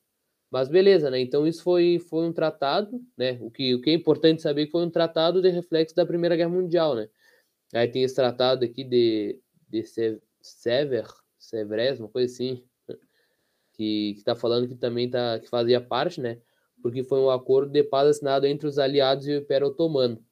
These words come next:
né? Após a Primeira Guerra Mundial. Isso aqui foram tudo tratado, tipo, de, isso aqui foi de divisão de territórios, isso aqui foi tratado de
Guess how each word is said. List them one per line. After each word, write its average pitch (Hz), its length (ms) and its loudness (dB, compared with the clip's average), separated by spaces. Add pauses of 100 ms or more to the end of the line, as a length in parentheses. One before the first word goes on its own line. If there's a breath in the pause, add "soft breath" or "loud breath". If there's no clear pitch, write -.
(140)
né? 107 320 -8
Após 110 320 -2
a 120 60 -2
Primeira 117 360 -4
Guerra 117 140 -4
Mundial. 131 580 -4 (240)
Isso 139 100 -4
aqui 139 140 0
foram 180 200 2
tudo 233 260 -2
tratado, 180 400 2
tipo, 147 160 -14
de, 131 300 2
isso 127 100 0
aqui 127 160 -2
foi 135 160 2
de 127 100 0
divisão 123 560 2
de 127 80 2
territórios, 123 640 2
isso 113 80 -2
aqui 120 80 -16
foi 123 120 0
tratado 120 360 -2
de 117 80 0